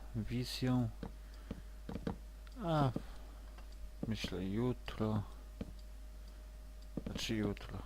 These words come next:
Jutro to nagram, kiedy wrzucę. Mam nadzieję, że jak najszybciej.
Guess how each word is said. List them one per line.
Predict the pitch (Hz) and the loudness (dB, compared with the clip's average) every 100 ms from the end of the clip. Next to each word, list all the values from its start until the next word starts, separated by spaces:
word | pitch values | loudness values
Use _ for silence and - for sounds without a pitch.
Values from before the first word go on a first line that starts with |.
| - | 2
Jutro | 110 - - | 4 4 0
to | - 104 | 6 10
nagram, | 113 131 110 98 98 | 10 8 6 2 4
kiedy | - 104 | 2 4
wrzucę. | 107 107 117 - 123 127 - - - - - - - - - - - - | 4 4 4 4 4 4 2 -6 -10 -10 -10 -10 -10 -10 -10 -10 -10 0
Mam | 113 110 | 4 8
nadzieję, | 107 107 120 120 | 8 10 10 10
że | 117 | 8
jak | 127 | 8
najszybciej. | 127 123 - 101 - - | 8 8 8 2 0 -2